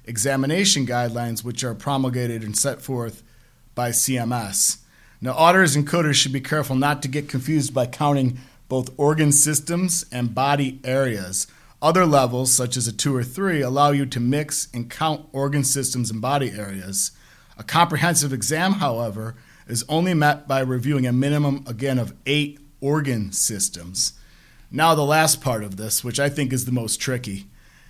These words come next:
and that, and that is with respect to the medical decision-making, which tends to be a bit more subjective and a bit more gray, um, and often an area of debate with, with billing this level of service. So medical decision-making in general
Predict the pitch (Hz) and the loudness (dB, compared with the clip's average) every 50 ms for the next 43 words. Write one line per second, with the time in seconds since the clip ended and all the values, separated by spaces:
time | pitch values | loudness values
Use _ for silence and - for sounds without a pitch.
0 | - - 127 127 139 147 151 156 - - - 135 139 151 160 165 156 147 123 120 | -12 -4 -2 2 2 4 4 2 2 0 -2 0 2 4 4 6 4 4 2 0
1 | 131 139 127 127 131 123 - - 143 135 131 131 - 123 123 120 120 127 123 123 | 0 -2 0 0 0 0 0 2 0 0 0 0 -4 -2 -2 0 0 0 0 -2
2 | 113 120 98 110 107 - - 165 165 127 131 123 113 113 113 110 - 123 120 117 | -4 -6 -4 -2 0 2 4 4 4 4 2 0 -2 -4 -6 -8 -8 -6 -6 -6
3 | 110 - - - - _ - 123 127 - - - - 175 180 180 175 165 - - | -8 -10 -14 -20 -20 _ -10 -6 -4 -4 -4 -2 -2 0 2 2 2 2 0 0
4 | - 147 131 151 156 160 156 156 151 151 - - - - _ _ _ - 131 123 | -2 0 2 4 6 6 6 6 4 2 -2 -8 -16 -20 _ _ _ -10 -10 -2
5 | 123 208 240 - - 170 160 165 160 147 - - 147 110 107 139 131 143 143 - | 2 2 2 2 2 2 2 4 4 2 2 0 -2 -2 -2 -2 -2 -2 -4 -4
6 | 185 190 180 - - - - 123 127 117 117 156 - - 147 143 135 123 98 120 | -4 -4 -4 -6 -10 -8 -4 -4 -2 -2 0 -2 -2 0 0 0 0 -2 -2 0
7 | 135 139 147 143 131 120 117 110 - - - - - - - - - 120 127 127 | 2 4 4 4 4 2 0 -4 -8 -14 -20 -20 -20 -20 -20 -14 -8 -4 -2 0
8 | 127 127 135 139 143 147 156 160 - 156 160 139 139 131 135 143 143 139 139 139 | 0 2 2 2 4 4 4 2 2 2 0 0 2 2 2 4 4 4 4 4
9 | 135 131 117 107 104 117 120 104 131 131 143 147 135 - - - - - - 120 | 2 0 0 -2 -4 -6 -6 -2 0 2 2 2 0 -2 -6 -14 -20 -14 -8 -4
10 | 120 123 123 120 117 - 131 127 127 123 117 98 98 101 135 139 139 135 123 120 | -2 -2 -2 -4 -4 -4 -2 -2 0 0 -2 -4 -4 -2 0 0 2 2 2 2
11 | 127 123 - 135 131 123 117 113 107 - - - 131 123 113 95 95 87 - - | 2 2 2 2 2 0 0 0 0 0 2 2 2 0 -2 -4 -4 -2 -2 -2
12 | - - - _ _ _ _ - - - - - - - 143 143 170 202 214 196 | -2 -4 -8 _ _ _ _ -20 -20 -20 -16 -8 -4 -2 2 4 6 6 6 4
13 | 196 165 151 147 - - 170 170 139 147 143 135 131 131 131 127 131 120 117 104 | 2 2 2 4 4 6 6 4 6 4 4 4 2 0 0 0 0 0 0 0
14 | 104 135 143 151 143 123 104 101 101 101 | 0 2 2 2 2 0 -2 -4 -8 -12